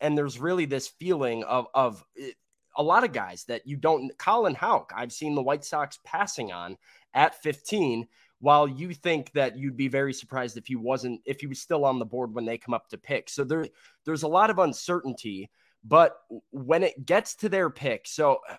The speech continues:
I, I'm, I'm with you. I think they go bat, but I think they go bat because I don't think there's a pitcher that blows them away. I think if Do-, Dollander's on the board, they'll go there. But th-,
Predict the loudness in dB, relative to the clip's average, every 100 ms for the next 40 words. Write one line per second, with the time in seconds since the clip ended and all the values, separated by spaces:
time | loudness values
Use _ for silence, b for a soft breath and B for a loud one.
0 | _ _ _ _ -20 _ _ _ _ -2
1 | 4 4 4 -4 0 0 2 0 0 0
2 | -6 -6 -10 -6 -6 -4 -6 -6 -4 -2
3 | 0 0 -2 -2 -2 -2 -6 -6 0 2
4 | 0 -4 -4 -2 -2 -2 -2 0 0 -2
5 | -10 -8 -4 -2 -2 -6 -6 -2 -2 -4
6 | -8 -6 -8 -8 -12 -10 -10 -6 -4 -4
7 | -4 -6 -6 -6 -6 -4 -2 -2 -6 _
8 | B B -4 -2 -2 0 0 2 -2 -6
9 | -2 0 0 -2 -2 -2 -2 -6 -4 -2
10 | -2 -6 _ _ -6 -2 -2 -2 -6 -4
11 | -4 -2 -4 -6 b b 2 2 2 _
12 | -18 -14